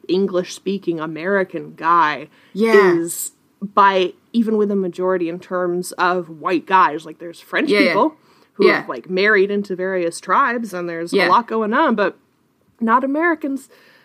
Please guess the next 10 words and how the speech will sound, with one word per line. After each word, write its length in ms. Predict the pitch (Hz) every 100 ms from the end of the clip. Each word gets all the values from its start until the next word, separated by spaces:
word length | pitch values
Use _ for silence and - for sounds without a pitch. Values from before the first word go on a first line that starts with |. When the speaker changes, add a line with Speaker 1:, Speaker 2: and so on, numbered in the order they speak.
| _
Speaker 1:
not 160 | 202 220
coming 280 | 247 240 262
out 160 | 262
here. 340 | 254 320 254 247 -
Speaker 2:
Wow, 640 | 208 240 247 240 226 226
Speaker 1:
But 60 | 202
who 60 |
he 80 | 185
Speaker 2:
interesting. 520 | 185 320 339 403 214
Speaker 1:
meets 360 | 151 151 - -